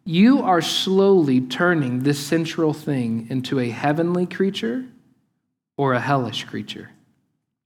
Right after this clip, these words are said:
Either into a creature that is in harmony with God and with other creatures and with itself,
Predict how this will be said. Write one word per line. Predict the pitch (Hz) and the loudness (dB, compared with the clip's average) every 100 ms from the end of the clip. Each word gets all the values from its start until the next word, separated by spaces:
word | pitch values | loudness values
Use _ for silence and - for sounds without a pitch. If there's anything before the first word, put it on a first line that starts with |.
| _ _ _ _ _ - | _ _ _ _ _ -2
Either | 170 214 233 277 | 2 2 2 4
into | 262 220 226 196 | 4 4 4 4
a | |
creature | 160 - 208 208 214 | 2 0 0 2 2
that | 185 156 | 2 2
is | 147 139 | 2 2
in | 135 | -2
harmony | - - 175 190 202 202 196 | -6 0 2 4 4 4 4
with | 185 180 185 | 2 0 0
God | 151 127 113 131 156 156 - _ - | -2 -2 -2 -4 -6 -10 -16 _ -10
and | 139 | -6
with | 131 - _ _ | -6 -8 _ _
other | 156 156 147 | 0 2 2
creatures | - 147 131 135 170 214 - - _ _ _ _ - | 2 2 2 0 0 0 -8 -18 _ _ _ _ -2
and | 156 156 | 2 4
with | 156 | 4
itself, | 151 147 - 190 165 127 123 - | 0 -2 -2 2 2 0 -4 -14